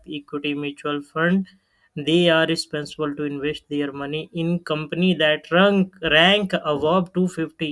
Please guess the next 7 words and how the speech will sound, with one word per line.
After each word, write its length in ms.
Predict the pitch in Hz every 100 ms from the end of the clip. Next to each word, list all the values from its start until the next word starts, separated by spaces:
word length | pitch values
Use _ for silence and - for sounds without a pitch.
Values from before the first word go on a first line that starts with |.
| 143
in 120 | 156
terms 300 | 156 147 147
of 80 | 156 -
market 480 | 135 127 139 - 147 -
capitalization, 840 | 127 - 131 123 123 123 - 131
friends। 300 | 127 123 123
तो 220 | 147 139